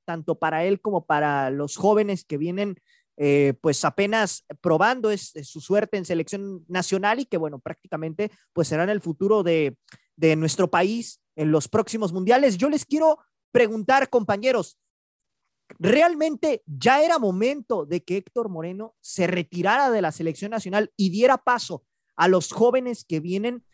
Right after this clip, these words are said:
eh, pues, ahora sí que picando piedra para poder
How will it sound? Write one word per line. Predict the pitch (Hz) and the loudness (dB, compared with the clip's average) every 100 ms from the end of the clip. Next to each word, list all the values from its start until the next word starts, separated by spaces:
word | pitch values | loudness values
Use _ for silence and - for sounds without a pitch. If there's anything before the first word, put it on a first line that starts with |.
| _ _ | _ _
eh, | 160 160 | 2 2
pues, | 135 170 180 | 2 0 0
ahora | 214 | 0
sí | 233 240 | -2 -2
que | 254 220 | 2 2
picando | - 160 202 226 | 0 -4 0 0
piedra | 202 220 240 240 | 0 0 0 0
para | 208 165 | -2 -2
poder | - 156 196 240 | -4 -2 -2 -2